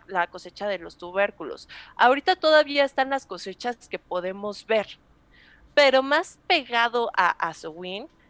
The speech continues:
está todas las cosechas que no podemos ver, las cosechas sorpresa,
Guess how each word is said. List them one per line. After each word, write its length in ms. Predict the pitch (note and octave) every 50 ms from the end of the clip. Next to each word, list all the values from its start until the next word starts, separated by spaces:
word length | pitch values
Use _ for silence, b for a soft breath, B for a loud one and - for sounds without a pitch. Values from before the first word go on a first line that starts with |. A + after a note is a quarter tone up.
| _ _ _ -
está 360 | A3 G#3+ - - - A#3+ A#3+
todas 280 | - _ C4 C4+ C#4 C#4
las 200 | C4+ A3+ - -
cosechas 500 | G3 F#3 - G#3 - - A#3 A#3 - -
que 160 | - G3+ G3
no 240 | G3 G#3+ A#3 B3 -
podemos 480 | B3 A#3+ A3 G#3+ G#3 G3+ G3+ F#3+ -
ver, 140 | - E3+ E3+
las 240 | F3 F3+ F#3 - -
cosechas 440 | G#3 G#3 - B3+ B3 B3 - D4 C#4
sorpresa, 680 | - - F#3 - - _ G3 F3 F3 E3+ - - -